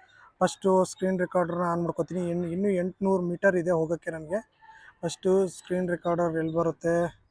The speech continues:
ಸ್ಕ್ರೀನ್ ರೆಕಾರ್ಡರ್ನ ಆನ್ ಮಾಡ್ಕೊಂಡಿದ್ದೀನಿ. ಇವಾಗ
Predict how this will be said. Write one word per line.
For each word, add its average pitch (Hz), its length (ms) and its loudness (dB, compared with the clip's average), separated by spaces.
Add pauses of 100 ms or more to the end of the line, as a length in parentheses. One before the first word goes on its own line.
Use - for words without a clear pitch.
(1300)
ಸ್ಕ್ರೀನ್ 190 260 -4
ರೆಕಾರ್ಡರ್ನ 180 480 0
ಆನ್ 170 220 -2
ಮಾಡ್ಕೊಂಡಿದ್ದೀನಿ. 165 560 -6 (760)
ಇವಾಗ 175 220 2